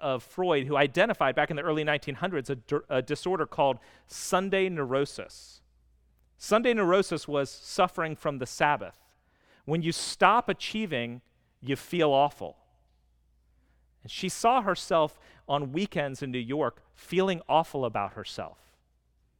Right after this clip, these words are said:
And here's what she wrote about us as achievers. She said,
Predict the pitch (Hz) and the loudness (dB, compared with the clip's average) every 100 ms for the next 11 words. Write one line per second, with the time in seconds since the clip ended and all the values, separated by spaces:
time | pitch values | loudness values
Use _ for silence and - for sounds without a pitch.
0 | _ _ _ _ _ _ - 139 202 220 | _ _ _ _ _ _ -10 2 4 4
1 | 185 - 170 151 170 143 139 143 151 143 | 0 0 0 4 4 6 6 6 2 0
2 | 127 113 - 147 123 - 131 - 127 | -6 -8 -6 -4 -6 -6 -6 0 0